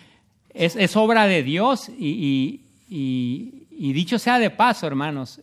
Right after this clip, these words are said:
el nuevo nacimiento no se transmite de manera hereditaria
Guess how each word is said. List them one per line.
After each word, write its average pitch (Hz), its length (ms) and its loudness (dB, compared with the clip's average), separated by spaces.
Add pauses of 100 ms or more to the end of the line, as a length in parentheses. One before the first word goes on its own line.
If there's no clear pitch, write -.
(100)
el 135 220 -2
nuevo 214 260 0
nacimiento 160 1040 -2 (1160)
no 156 240 0
se 269 180 2
transmite 156 1120 0 (260)
de 135 240 -4
manera 156 560 2
hereditaria 170 880 0